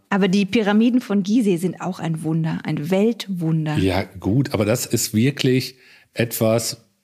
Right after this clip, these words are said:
Speaker 2: das ich verstehe irgendwo. Da wurden ganz, ganz viele Menschen, arme Sklaven, geopfert, um ein wahnsinniges Bauwerk zu bauen. Das verstehe ich. Aber wieso und warum eine Pflanze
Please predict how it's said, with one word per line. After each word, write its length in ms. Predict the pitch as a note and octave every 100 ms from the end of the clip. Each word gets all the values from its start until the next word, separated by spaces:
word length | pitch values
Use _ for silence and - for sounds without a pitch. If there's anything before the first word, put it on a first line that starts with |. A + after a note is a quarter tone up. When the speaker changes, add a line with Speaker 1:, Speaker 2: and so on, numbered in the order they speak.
| _
Speaker 2:
das 240 | - G2 G2+
ich 160 | F#2
verstehe 680 | - F#2 - - - A#2 G#2+
irgendwo. 380 | E2+ F2 E2 F#2
Da 220 | F2 F#2
wurden 300 | F#2+ G#2 G#2+
ganz, 400 | F#2+ A2 C#3 C3+
ganz 200 | - A#2
viele 220 | - A#2+ G#2+
Menschen, 480 | G2+ A2+ - A#2
arme 300 | G#2+ A2 A#2
Sklaven, 500 | G#2 - G#2+ A#2+ A#2
geopfert, 560 | G#2+ G2 A2 - A#2 A#2 - - - _ -
um 480 | A2 G#2+ G#2 G#2 -
ein 160 | - G#2
wahnsinniges 540 | G#2+ C3+ C3 A2+ G#2
Bauwerk 440 | - G2+ A#2 F2+ -
zu 120 | F2+
bauen. 180 | F2+ F2+
Das 160 | F2
verstehe 380 | - G2 - C3
ich. 180 | F2+ -
Aber 300 | G#2 F#2+ F2 - - _
wieso 760 | G#2 G2 G2 G#2+ G#2 G2 G#2+ E3
und 340 | F#3 B2 A2+ G#2
warum 640 | G2 F#2+ A#2 E3+ C3+ - _
eine 360 | - G2 F#2 F2
Pflanze 920 | - - G#2 D3 G#3 - - F2+